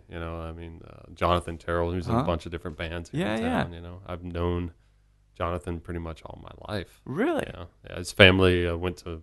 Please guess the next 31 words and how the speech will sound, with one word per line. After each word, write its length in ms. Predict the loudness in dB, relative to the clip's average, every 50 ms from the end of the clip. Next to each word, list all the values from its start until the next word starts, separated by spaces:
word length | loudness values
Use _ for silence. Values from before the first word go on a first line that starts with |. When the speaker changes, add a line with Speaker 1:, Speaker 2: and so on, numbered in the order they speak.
| -14 _
Speaker 1:
the 60 | -12
same 220 | -10 -8 -8 -10
church 380 | -8 4 10 12 12 12 10 6
that 80 | -2 -8
my 100 | -8 -6
dad 160 | -4 -4 -4
was 140 | -6 -8 -10
a 40 |
pastor 460 | -4 4 8 8 8 8 6 2 0 2
at, 260 | 4 4 4 2 0
so 160 | -4 -6 -6
it's 180 | -6 -6 -10 -16
like, 120 | -20 -20 -20 _ _ _
Speaker 2:
Yeah. 120 | -8 -2 -2
Speaker 1:
naturally, 540 | 0 0 -2 -4 -6 -6 -4 -6 -8 -10 -12 -14
you 80 | -14
know, 100 | -12 -12
you 140 | -12 -12 -12
would 100 | -14 -14
have 160 | -14 -14 -14
those 160 | -16 -20 -20 -20
connections. 600 | -20 -18 -16 -16 -16 -16 -16 -20 -20 -20 -20 _ _ 2
Speaker 2:
Is 100 | 6 8
that, 140 | 8 6 8
you 140 | 8 8 8
know, 120 | 10 8
is 120 | 8 8
that 160 | 8 6 4 6
Speaker 1:
So 60 | 6 8 8 8 8
Speaker 2:
the, 120 | 6 0 -6
the, 380 | -6 -6 -2 0 0 -2 -2 -4